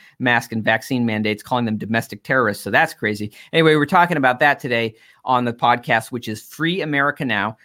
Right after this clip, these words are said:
You can find Free America Now on Spotify or SoundCloud or Apple Podcasts.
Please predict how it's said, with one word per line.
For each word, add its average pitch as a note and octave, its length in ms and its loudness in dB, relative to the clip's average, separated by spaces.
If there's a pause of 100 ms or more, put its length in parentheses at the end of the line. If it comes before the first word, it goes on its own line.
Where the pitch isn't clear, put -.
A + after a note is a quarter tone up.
(180)
You A3+ 160 0
can B3 140 0
find E3+ 360 0
Free E3 140 -2
America C#3 400 2
Now A#2+ 540 2
on F#2+ 420 -2
Spotify C3+ 960 4
or F#2+ 300 -4 (240)
SoundCloud C3 760 2
or A2 140 0
Apple B2+ 260 0
Podcasts. C3 800 -2